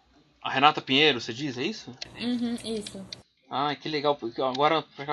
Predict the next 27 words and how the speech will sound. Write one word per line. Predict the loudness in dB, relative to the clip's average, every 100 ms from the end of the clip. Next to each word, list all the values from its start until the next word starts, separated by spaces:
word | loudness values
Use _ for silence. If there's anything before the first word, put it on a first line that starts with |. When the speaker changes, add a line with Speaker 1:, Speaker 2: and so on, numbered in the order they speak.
| -4
Speaker 1:
claro | -4 -4
que | 0
agora | 0 0
eu |
não | -2
lembro, | -2 -2 -2
mas | -2 -2
na |
entrevista | -4 -4 -6 -4 -2
ela | -2
meio | -4 -8
que |
falou. | 2 2 4 -2 -4 _ _ _ _ _ _ _
É, | -8 -4 -2 -2 -4 -8 -12 -16 -20 -20 -20 _ _ _ _ _ _ _ _ -6
acho | -2
que | 4
foi | 4
a |
Renata, | 6 6 8 8
a |
Renata | 8 8 6 4
Pinheiro | 6 6
foi | 6 4 2
sugestão | 2 0 0 2 4
da | 6
Vânia | 6 6 4 4 0
Catani, | -2 -4 -2 -2 -6